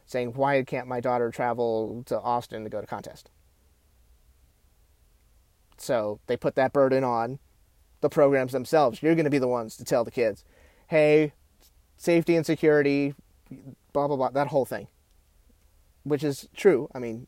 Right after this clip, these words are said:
you wanna be as safe as possible, especially during a pandemic. But they're gonna let them burden, they're gonna let them bear that burden, instead of the district saying, "We're gonna say that no travel, uh, all the travel is restricted." I understand that. It sucks, but I understand it.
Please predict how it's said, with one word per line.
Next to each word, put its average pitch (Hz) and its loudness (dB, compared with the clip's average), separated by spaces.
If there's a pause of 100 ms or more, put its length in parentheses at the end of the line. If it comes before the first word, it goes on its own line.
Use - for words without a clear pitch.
you 131 -12
wanna 127 -6
be 123 -4
as 117 -6
safe 127 -4
as 120 -12
possible, 131 -6
especially 120 -8
during 117 -12
a - -16
pandemic. 117 -8 (1040)
But 139 -4
they're 135 0
gonna 139 0
let 131 0
them 131 -2
burden, 120 -4
they're 139 -4
gonna 139 -2
let 135 -4
them 127 -6
bear 120 -2
that 110 -8
burden, 90 -16 (240)
instead 123 -4
of 113 -4
the 113 -10
district 117 -8
saying, 110 -14
"We're 165 4
gonna 160 0
say 156 0
that 117 -4
no 143 0
travel, 147 -4 (240)
uh, 123 -10
all 143 -4
the 135 -6
travel 135 -4
is - -14
restricted." - -16 (380)
I 123 -4 (100)
understand 156 -2
that. 165 0 (300)
It - -20
sucks, - -2 (100)
but 123 -2
I 110 -2
understand 107 -10
it. - -20